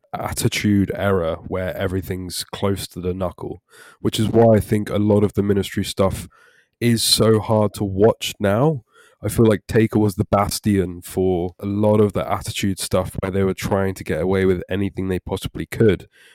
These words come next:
because he's the, the most viable character to represent elements of violence, danger, and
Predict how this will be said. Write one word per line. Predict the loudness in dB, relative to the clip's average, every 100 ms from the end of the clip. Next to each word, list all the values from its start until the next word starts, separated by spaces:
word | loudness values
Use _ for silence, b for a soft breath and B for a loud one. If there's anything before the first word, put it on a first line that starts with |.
| b
because | -2 0 0
he's | 0 0 0 -4 -12 -20 _ _
the, | -12 -6
the | 2
most | 2 2 2
viable | 4 4 2 -4
character | -2 0 0 -2 -6 -4
to | -2
represent | 0 0 -2 -6 -2 -2 -4 -6
elements | -2 -2 -2 -4 -6 -10 -10 -12 b b b b
of | -2 0 -2 -4 -14 -16 -12 0
violence, | 2 2 0 -4 -6 -10
danger, | -4 -4 -4 -6 -4 -4 -4
and | -6